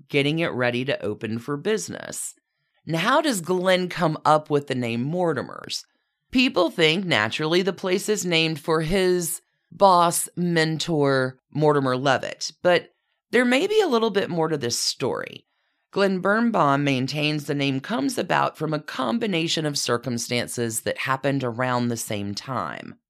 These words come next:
including a dinner at the London restaurant Morton's. He'll credit along a visit to his buddy, Stanley Mortimer. Just wanna drop a hotline on Stanley Mortimer here. Stanley Mortimer is the grandson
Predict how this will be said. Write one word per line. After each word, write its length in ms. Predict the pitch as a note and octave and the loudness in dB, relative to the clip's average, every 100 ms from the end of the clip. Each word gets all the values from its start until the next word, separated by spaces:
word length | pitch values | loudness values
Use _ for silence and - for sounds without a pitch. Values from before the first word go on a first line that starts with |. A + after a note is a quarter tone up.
| _ _ _ | _ _ _
including 920 | - C#3 C3+ - F#3+ G3 C#3 - G1+ - _ _ _ _ _ _ _ | -2 -2 -2 -6 -4 -2 -2 -6 -12 -20 _ _ _ _ _ _ _
a 100 | - | -4
dinner 400 | D#3 C#3 D3 D3+ | -2 2 2 4
at 140 | B3+ - | 0 2
the 100 | D3 | 0
London 420 | C#3 C#3+ C#3 B2+ | 2 2 0 0
restaurant 640 | B2 B2 - C3 A#2+ A2 - | 0 0 0 0 0 -2 -4
Morton's. 1040 | A#2+ C3+ G3+ - G2+ F2 A#2+ A#3 - - _ _ _ _ _ | -2 0 0 -2 -6 -6 -8 -8 -12 -16 _ _ _ _ _
He'll 280 | - F#3 D#3+ | 0 2 2
credit 520 | - - G3+ G3 G#3 - | -4 0 2 2 0 0
along 520 | E3 D#3+ D#3 D#3 D#3+ | 0 4 4 4 2
a 100 | C#3+ | -4
visit 440 | C#3+ D#3+ E3 E3+ | -2 -2 0 -2
to 160 | - D3+ | -2 -2
his 340 | D3+ G#3 G#3+ | 2 2 0
buddy, 600 | F3 C#3+ B2+ A#2 A2+ A#2 - _ | -2 0 0 0 -2 -6 -10 _
Stanley 760 | - - - E3 D#3 D#3+ D#3+ D#3 | -16 -12 -2 2 4 2 0 0
Mortimer. 920 | C#3+ C#3 B2+ B2+ A#2 D#2+ G1+ - - _ _ _ _ _ | 0 0 0 0 -2 -4 -8 -12 -14 _ _ _ _ _
Just 120 | - - | -6 0
wanna 180 | G3+ | 0
drop 320 | D#3 D#3 D3+ D#3 | 2 4 4 4
a 60 | |
hotline 560 | D3+ D3+ - C#3+ C#3 C#3 | 2 2 2 4 4 2
on 120 | A#2+ | 0
Stanley 420 | A#2 D3 C3+ C3+ | -2 -2 0 0
Mortimer 520 | A#2+ A#2+ B2 A#2 A2 | 0 0 0 -2 -4
here. 400 | A2+ A2+ G#2+ G#2 - _ _ _ | -4 -4 -2 -4 -6 _ _ _
Stanley 400 | - - A#3 C#4 | -2 4 4 4
Mortimer 440 | G#3+ E3 E3 D#3+ D3 | 4 4 4 2 0
is 320 | - D3+ D3+ | 0 -2 -2
the 80 | D3+ | -4
grandson 880 | C3+ C3 C3+ D3+ - D#3+ D#3+ E3+ | -2 0 0 -2 2 4 4 0